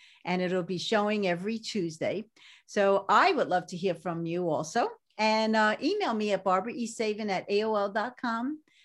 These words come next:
That's Barbara E Savin at A O L dot com. And again, thank you so much for, uh, joining me today and my special guest, Lily Rose. And again, visit her at lily rose holistic healing dot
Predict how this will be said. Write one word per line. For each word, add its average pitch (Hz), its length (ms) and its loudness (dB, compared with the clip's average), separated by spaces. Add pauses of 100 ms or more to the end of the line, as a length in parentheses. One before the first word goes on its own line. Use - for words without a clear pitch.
(160)
That's 233 240 0
Barbara 247 400 0
E 262 160 -2
Savin 226 520 -2
at 170 260 -2
A 208 220 2
O 220 120 0
L 208 160 0
dot 208 400 -2
com. 175 360 -2 (360)
And 185 140 0
again, 196 400 0
thank 196 260 -2
you 180 140 -6
so 233 560 -2
much 214 500 0
for, 170 380 -2
uh, 151 280 -2 (440)
joining 247 680 0
me 233 200 0
today 220 480 0
and 185 100 0
my 160 140 -2
special 214 500 -2
guest, 202 340 -4
Lily 220 340 0
Rose. 208 420 2
And 175 160 -2
again, 180 340 -4
visit 247 320 -2
her 233 240 2
at 170 180 0
lily 220 420 -2
rose 202 320 0
holistic 208 520 -6 (100)
healing 202 340 -6 (340)
dot 180 300 -2